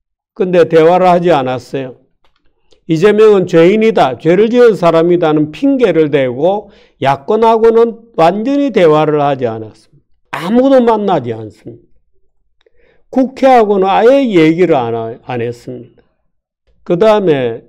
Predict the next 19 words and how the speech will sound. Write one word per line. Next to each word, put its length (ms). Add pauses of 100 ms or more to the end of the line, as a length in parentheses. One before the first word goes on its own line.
(180)
윤석열 680
대통령은 880
국정 460
비전이 480
없습니다. 680
국정을 640
어떻게 380
끌고 460
가겠다는 680
비전이 480
없습니다. 460 (380)
노동연금, 1040
법조, 560
대학 520
등 280
개혁이 480
완전히 540
실종 520
상태입니다. 840